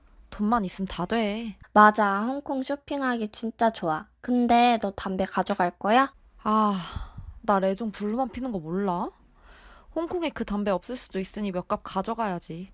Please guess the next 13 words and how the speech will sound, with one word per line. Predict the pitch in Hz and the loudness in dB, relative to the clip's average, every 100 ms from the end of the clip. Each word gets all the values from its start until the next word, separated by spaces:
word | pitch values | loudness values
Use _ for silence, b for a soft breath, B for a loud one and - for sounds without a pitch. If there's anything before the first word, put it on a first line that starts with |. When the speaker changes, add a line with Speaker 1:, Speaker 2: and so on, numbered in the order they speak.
| _ | _
Speaker 2:
나 | 196 202 | 6 6
저번에 | 196 202 202 208 196 196 196 | 6 0 0 0 0 0 0
가족여행 | 196 196 233 233 226 214 190 | 0 -2 0 0 2 2 2
갈 | 185 | -2
때 | - | -2
아빠가 | 175 175 190 185 190 | -6 -2 -2 2 2
홍콩 | 277 330 403 330 | 2 -2 -2 2
담배 | 285 240 | 2 4
규제 | 202 - 196 254 | 0 0 2 2
있다고 | 269 254 233 | 4 0 2
했던 | 262 - 302 | 0 0 -2
거 | 311 | 0
같은데. | 214 - 190 180 151 175 | -2 -4 -8 -6 -6 -8